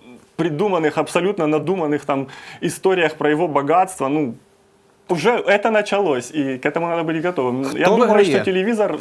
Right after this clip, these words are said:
Speaker 1: м, стоит все-таки выключить, потому что реальной объективной информации в ближайшую неделю мы не получим оттуда.
Speaker 2: А хто виграє від цього? Ви пишете, що медіаменеджери.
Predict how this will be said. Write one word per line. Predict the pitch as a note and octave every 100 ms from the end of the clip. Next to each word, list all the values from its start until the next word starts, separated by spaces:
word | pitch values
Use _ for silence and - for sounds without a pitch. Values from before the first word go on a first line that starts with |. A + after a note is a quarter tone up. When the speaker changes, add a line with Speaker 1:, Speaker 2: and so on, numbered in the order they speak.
| D#3
Speaker 1:
м, | D3 D#3 C3
стоит | D3 - F#3+ F3
все-таки | F#3 E3 F3
выключить, | E3+ G#3+ - C#3
потому | D3 D3 D#3
что | - C#3+ - -
реальной | D#3+ E3+ D#3+ C#3
объективной | C#3+ D3 E3 D3+
информации | C#3+ D#3+ F3+ G3+ G3 C#3+
в | B2+
ближайшую | B2 C#3+ D#3+ D#3 D3+
неделю | D#3 D3+ F#3+ E3+ C3+
мы | C#3+
не | D3 D3
получим | C#3+ B2+ A#2+ - B2+
оттуда. | B2 - B2 C#3
Speaker 2:
А | B2 B2
хто | - G3
виграє | G3 F3 F#3+ D#3+ A2+
від | G2+
цього? | A2 G2+
Ви | D3
пишете, | F3+ -
що | D#3 D#3+
медіаменеджери. | D#3 D3 D3 C#3 A2 G#2 G2+